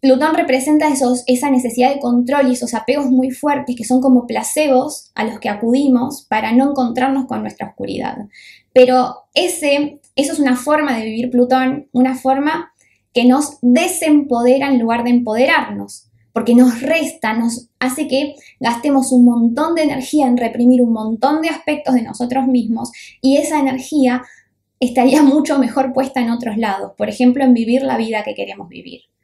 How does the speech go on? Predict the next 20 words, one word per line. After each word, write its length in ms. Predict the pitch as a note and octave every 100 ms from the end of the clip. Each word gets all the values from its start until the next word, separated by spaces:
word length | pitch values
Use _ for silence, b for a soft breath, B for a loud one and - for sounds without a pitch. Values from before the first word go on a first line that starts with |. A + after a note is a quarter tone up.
| b b -
Ahora, 380 | A#3+ A#3+ G#3+ F#3+
desde 180 | F#3+
la 100 | G3
necesidad 500 | G3 G3+ F3+ A#3 C4
de 80 | D#4+
control, 560 | B3 A#3 A3+ A3 F#3+ F3+
de 100 | F#3
la 100 | F#3
necesidad 520 | F#3+ G3+ G3+ A#3 C#4
de 200 | D4 D#4 B3
represión, 800 | A#3+ A3+ A#3 A3+ - B3 B3 G#3
de 80 |
re-, 200 | G3+ G#3 -
de 140 | G3 A#3
seguir 340 | A#3+ A#3+ D4+
reprimiendo 480 | D4+ B3 A#3+ B3 A#3+
aspectos 400 | - A#3+ - A#3+
de 120 | A#3+
mí 140 | C#4
misma, 380 | C4+ A#3+ A#3 -